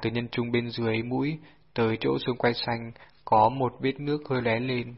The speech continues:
Đó là dấu vết của nước rò ra từ ống thông. Đầu còn lại có màu nâu, nằm trên tấm chăn mỏng đắp trước ngực ba tích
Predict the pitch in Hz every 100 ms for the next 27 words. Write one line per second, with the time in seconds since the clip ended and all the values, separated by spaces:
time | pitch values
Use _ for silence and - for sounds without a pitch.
0 | - - _ _ _ - 117 123 113 110
1 | 113 117 139 147 - 123 104 123 151 143
2 | 107 110 117 117 117 113 120 127 120 123
3 | - - _ _ _ 113 110 117 117 117
4 | 113 - 113 127 117 120 117 117 - -
5 | - - 113 107 107 120 117 110 110 120
6 | 120 107 110 - 127 - 147 135 117 120
7 | 117 135